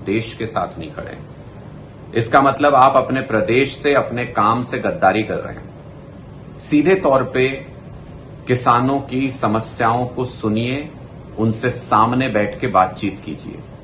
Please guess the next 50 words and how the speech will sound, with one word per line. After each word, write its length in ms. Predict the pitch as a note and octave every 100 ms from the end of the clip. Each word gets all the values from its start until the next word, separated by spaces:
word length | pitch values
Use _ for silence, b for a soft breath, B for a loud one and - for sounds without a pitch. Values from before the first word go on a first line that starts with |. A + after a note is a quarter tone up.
| - - - - - - - - -
वो 120 | B2+
ऐसे 240 | C3 C3 E3+
ही 100 | F#3+
नहीं 100 | G#3
बैठे 240 | C#3+ C#3
हैं 120 | C3
शौक 360 | B2 - A2+ -
से, 160 | -
इस 220 | F2+ G2+ -
गर्मी 280 | A2 G#2+ A2
में, 120 | G#2+
इस 160 | A2 G#2
लू 280 | F2+ F#2 A2
में, 100 | A2
सड़क 300 | G#2+ G#2 A2 -
के 60 |
ऊपर 180 | A2+ B2
कोई 180 | - A#2+
शौक 280 | - A#2+ -
से 140 | E3
नहीं 100 | F#3
बैठता 280 | B2 - -
है। 180 | - - - - - - -
अगर 160 | G2+ B2
आपको 260 | B2+ B2+
ऐसा 180 | C3+ C3+
लगता 280 | C3+ A#2 D3
हो 60 | C#3+
तो 100 | C3+
आइए 160 | B2+
आधे 220 | D#3 C#3
घंटे 300 | C3+ B2+ B2
के 140 | C3 C3
लिए 160 | B2
बैठिए 320 | G#2+ G#2+ A2 C#3
किसानों 380 | C3 A#2+ A#2+
के 100 | A#2+
साथ, 320 | B2 C3+ - - - - - - -
आपको 260 | A2+ - D3
सब 220 | D3+ B2+
कुछ 180 | E3+ -
समझ 240 | D3 C3
में 100 | A#2+
आ 100 | A2+
जाएगा, 360 | F#2+ F2+ - -
उनकी 220 | A#2 B2 C3+
सारी 320 | - C3 D#3
समस्याएं 500 | D3+ C3+ B2+ C3 B2
दिखने 260 | A2 - G2
लगेंगी। 380 | F#2 E2+ D#2+